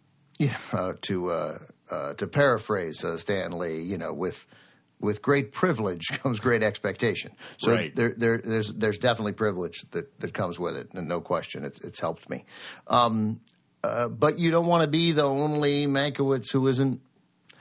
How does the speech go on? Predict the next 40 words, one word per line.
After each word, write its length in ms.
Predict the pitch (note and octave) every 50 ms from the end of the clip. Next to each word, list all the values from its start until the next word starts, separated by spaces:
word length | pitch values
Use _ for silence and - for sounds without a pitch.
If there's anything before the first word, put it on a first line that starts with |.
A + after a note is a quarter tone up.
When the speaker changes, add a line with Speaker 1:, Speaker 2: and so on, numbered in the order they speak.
| - _ _ _ _ _ _ _ _ -
Speaker 1:
funny 420 | - A#2+ A#2+ B2 C3 C3 C3 B2+
and 120 | A#2 A2+
smart 460 | G#2 - B2+ A#2+ A#2+ B2 C3 C3 - -
and 100 | A#2 A2+
the 120 | A#2 A2+
smartest 340 | A#2 A#2+ A#2+ A#2+ A#2+ A#2 -
guy 240 | - B2+ B2 B2 B2
in 80 | B2
the 80 | B2 A#2+
room, 380 | A#2 A#2+ B2 B2+ B2+ C3 C3
and 100 | B2+ A#2
the, 220 | A2 A2 G#2+ G#2+ A#2
you 160 | A#2+ C3 A#2+
know, 160 | G#2 G2+ A2 B2
so 300 | B2 - B2+ A#2+ A#2 A2
my, 220 | G2 B2 B2 A#2+
my 200 | G#2 A#2 B2 B2
dad 320 | G2+ A#2 G#2 G#2 A#2 A#2
was 180 | A2 A2+ G#2+ G#2+
this, 140 | - G#2+ G#2 - - - _ _
I, 160 | - G2+ - -
I, 180 | - F#2+ G2 F#2 -
I 220 | G2+ G2+ G#2+ G#2 G2
would 240 | - G2 G#2 G#2 F2+
maintain 440 | F#2 F#2+ G2 F2+ - F#2 E2+ F#2 F#2+
one 100 | F#2 F#2
of 80 | F#2 F2+
the 60 | F2
twelve 340 | - - - F2 F2 F2 -
smartest 320 | - F2+ F2 E2 E2 -
people 300 | - F#2 E2 - F2 E2+
who 80 | E2+ D2+
ever 160 | C#2+ D#2 E2+
lived, 320 | G#2 A2+ F#2+ E2 D2+ D2
and, 120 | - - - - - - - - _ -
and, 160 | A#2+ B2 B2 -
and 180 | C#3 C#3 C#3 C#3
there 80 | C3+
were 160 | C3 C3 B2+ A#2+
a, 100 | A#2